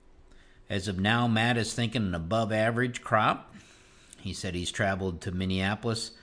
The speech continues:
and said the crop looks similar up and back. Uh, moving up to the north central Iowa, up there at Osage, where Joe's at, he said, he said, too, the corn, for the most part, looks phenomenal. Corn is in that V seven to V eight and really popping.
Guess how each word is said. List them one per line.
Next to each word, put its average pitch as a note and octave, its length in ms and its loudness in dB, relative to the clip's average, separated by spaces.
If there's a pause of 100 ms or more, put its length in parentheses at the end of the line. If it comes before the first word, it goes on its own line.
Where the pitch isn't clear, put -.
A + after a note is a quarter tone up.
(240)
and F#2+ 80 -8
said F2 120 -6
the F2 80 -8
crop F#2+ 360 -2
looks G2 260 -4
similar A2+ 400 0
up F#2+ 220 -2
and G2 120 -2
back. - 420 -10 (1500)
Uh, F2 220 -4
moving G2 400 2
up G2+ 460 -4
to A#2 100 -4
the F2 100 -4
north G#2 280 0
central B2+ 400 0
Iowa, A#2+ 540 0 (540)
up - 160 -10
there G2 200 -2
at - 40 -10
Osage, B2+ 640 0
where F2 120 -6
Joe's A2+ 360 0
at, B2+ 300 2
he G#2 100 -2
said, G#2 360 -4 (560)
he G#2+ 100 -4
said, G#2+ 260 0
too, B2 200 2
the B2+ 100 2
corn, B2 460 2
for C#3 120 -2
the C3+ 80 2
most A#2 460 2
part, G2 240 2
looks G2 220 -4
phenomenal. E2+ 560 -4 (260)
Corn F#2+ 320 -2
is F#2 160 -2
in F#2+ 80 0
that F2+ 220 -2
V F#2+ 160 0
seven F#2+ 460 -2
to F2 60 -4
V F2+ 280 -2
eight F#2 180 0
and D#2 180 -6
really F2+ 400 -2
popping. - 520 -12